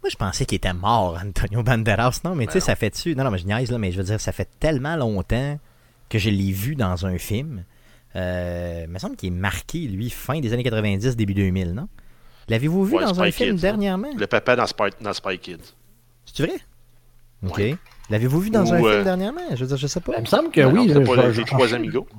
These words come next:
Speaker 1: <laughs> Cherche-moi ça, Guillaume, parce que dans le fond, il me semble qu'Antonio Banderas, il est rendu off as fuck, là. Non, il me semble que j'ai, j'ai, en tout cas, j'ai pas accueilli le fait qu'il allait jouer dans Uncharted comme une nouvelle,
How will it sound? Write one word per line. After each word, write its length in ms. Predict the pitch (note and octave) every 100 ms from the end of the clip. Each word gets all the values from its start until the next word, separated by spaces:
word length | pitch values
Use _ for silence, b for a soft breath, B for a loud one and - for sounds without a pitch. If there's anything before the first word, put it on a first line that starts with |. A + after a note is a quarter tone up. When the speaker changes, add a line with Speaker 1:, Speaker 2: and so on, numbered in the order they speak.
| - - - -
Speaker 1:
<laughs> 540 | G#2+ - - - A3+
Cherche-moi 320 | - D3 C#3+
ça, 180 | A#2+ G3+
Guillaume, 380 | B2+ A2+ D3+ A#2
parce 160 | G2+
que 80 | -
dans 160 | G2 G2+
le 60 |
fond, 140 | G2 G3
il 40 |
me 60 | D#3+
semble 180 | - D4+
qu'Antonio 300 | G2 F#2+ G#2
Banderas, 480 | G2+ F2+ G2 D3 -
il 60 |
est 40 | E2+
rendu 320 | F2+ F#2 G2+
off 240 | G2 A#2+ -
as 200 | D#2+ -
fuck, 360 | - - -
là. 60 | D3+ b b b b b
Non, 140 | A#2+ D3
il 40 |
me 40 | E3+
semble 160 | E4
que 60 | C4
j'ai, 80 | A#2+
j'ai, 220 | A2+ A2+ -
en 40 | C3+
tout 100 | D#3+
cas, 60 | B B B
j'ai 180 | B2+ C#3+
pas 240 | - C4+ -
accueilli 720 | A3+ A3+ - A3 F3 F3 B3
le 180 | G3+ C3+
fait 240 | A#2 F#3
qu'il 140 | F#3 D3
allait 160 | A#2+
jouer 160 | A#2+ D#3
dans 80 | D3
Uncharted 560 | B2 - C3+ A#2+ F3
comme 180 | F3 D3
une 320 | C3 C3 D3
nouvelle, 760 | E3+ F3 D3+ F3 A3 B3 E3+ B2+